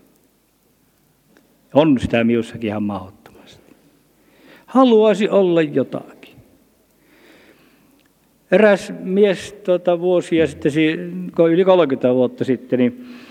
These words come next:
kun miekin todistin hänelle, tälle meidän entiselle työmiehelle sieltä Karjalasta, Kristuksesta, niin hän sanoi, tämä karski mies, että kuule, ja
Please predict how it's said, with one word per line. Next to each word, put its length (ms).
kun 100
miekin 240
todistin 560
hänelle, 340
tälle 380
meidän 380
entiselle 460
työmiehelle 600
sieltä 240
Karjalasta, 880
Kristuksesta, 960
niin 360
hän 340
sanoi, 240
tämä 260
karski 540
mies, 340
että 260
kuule, 400
ja 140